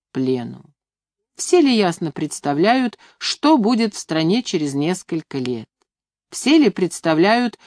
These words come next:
что будет в нашем колхозе через три-четыре года? Плохой ваш колхоз один во всем районе такой. Но в том-то и сила наша, что очень быстро сумеем мы вывести колхоз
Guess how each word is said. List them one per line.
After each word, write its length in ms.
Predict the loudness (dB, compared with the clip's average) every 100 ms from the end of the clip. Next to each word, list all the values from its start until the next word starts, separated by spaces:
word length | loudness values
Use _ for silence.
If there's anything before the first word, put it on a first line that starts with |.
| -12
что 480 | -10 0 6 6 6
будет 400 | 2 0 -2 -2
в 80 |
нашем 400 | 0 0 0 -4
колхозе 680 | -2 -2 -2 -2 -2 0 -4 -6 _
через 340 | 2 4 4 0
три-четыре 800 | 0 0 0 -6 0 2 2 0
года? 540 | -2 -4 -4 -12 -20 _ _ _ _ _ -4
Плохой 480 | 2 2 2 -2 0
ваш 260 | -2 -4
колхоз 760 | -4 -6 -6 -4 -4 -4 -14 _ _ _
один 400 | -2 -2 0 -2
во 160 | 0 -4
всем 320 | -4 -6 -4
районе 480 | -2 -4 -4 -4 -6
такой. 580 | -10 -14 -10 -10 -10 -16 _ _ _ -4
Но 160 | -4 -4
в 60 |
том-то 380 | -2 -2 -2 -2
и 100 | -4
сила 460 | -4 -6 -4 0 0
наша, 500 | 0 -2 -4 -14 -18 -20 -14
что 260 | -2 4
очень 440 | 4 4 2 2 4
быстро 420 | 2 0 0 -4
сумеем 520 | -2 0 2 2 2
мы 220 | 2 4
вывести 460 | 2 2 0 -2 -6
колхоз 580 | -2 -2 0 0 0